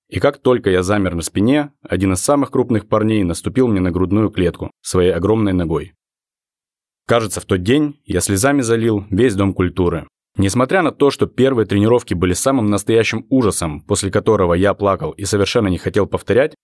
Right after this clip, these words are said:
родители мне сочувствовали, но из раза в раз продолжали приводить на тренировки. Со временем мне стало нравиться, так как свою слабость я постепенно начал превращать в силу. Работал наравне с более взрослыми ребятами и прогрессировал быстрее.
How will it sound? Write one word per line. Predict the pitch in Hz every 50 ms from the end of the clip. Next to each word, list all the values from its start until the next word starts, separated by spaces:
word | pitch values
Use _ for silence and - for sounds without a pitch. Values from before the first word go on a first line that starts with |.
| _
родители | - 92 92 110 123 117 - 110
мне | 101 101 101
сочувствовали, | 95 - 95 92 - 160 165 160 - 131 120 120 117 113 101 101 - _
но | - 101 95
из | 90 92
раза | 98 101 95 85 87 85
в |
раз | 90 110 131 156 - - - _ _
продолжали | - 95 90 92 92 95 101 98 92
приводить | 82 92 92 85 87 92 123 135 131
на | - 90
тренировки. | 82 90 90 87 87 90 87 - - - - - _ _ _ _ _ _ _ _ _ _ _ _ _ _ _ _ _ _ _ _ _ _ _
Со | - - 123
временем | 117 127 156 185 196 156 120 95 85 85
мне | 92 107 127 147
стало | 147 - 139 139 139
нравиться, | 135 135 127 123 110 92 87 - - - - _ _ _ _ -
так | 123 107
как | 113 104
свою | - - 123 123 110 98
слабость | - 135 147 160 160 139 - - _ _ _ _ _ _
я | - - 175 175
постепенно | - 120 - - 107 - 131 143 147 123
начал | 110 113 117 110 - 104
превращать | - 101 101 98 98 92 - 135 120 -
в | -
силу. | - - 117 110 98 82 80 - _ _ _ _ _ _ _ _
Работал | - 113 117 139 175 180 147 120
наравне | 113 110 110 113 113 113 120 123 117
с | 101 98
более | 101 113 120 113 107
взрослыми | 98 104 110 113 104 - 104 92 90
ребятами | 90 98 107 135 151 147 135 120 113 101 101 _ _
и | - 113
прогрессировал | 101 104 95 95 95 90 - 139 139 131 107 101 92
быстрее. | 90 92 101 - - - 107 92 80 78 80